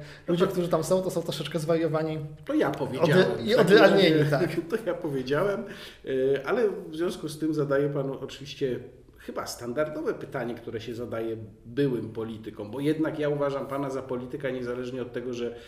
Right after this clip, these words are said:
Speaker 2: działał pan, jak pan sam powiedział, trochę na zapleczu. Czy panu tego nie brakuje? Bo może się pan powinien zgłosić tam na ten odwyk.
Speaker 1: Nie, nie brakuje,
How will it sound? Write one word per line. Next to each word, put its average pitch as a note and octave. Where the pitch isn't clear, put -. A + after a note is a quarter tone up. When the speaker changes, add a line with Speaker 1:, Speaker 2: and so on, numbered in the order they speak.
Speaker 2:
działał B2+
pan, B2
jak A#2+
pan A#2
sam B2
powiedział, A#2+
trochę B2
na A#2+
zapleczu. A2+
Czy -
panu G#3+
tego E3
nie A2
brakuje? B2+
Bo C#3+
może C#3+
się E3
pan F3+
powinien G#2
zgłosić A#3+
tam -
na -
ten -
odwyk. -
Speaker 1:
Nie, A#3+
nie F3+
brakuje, D#3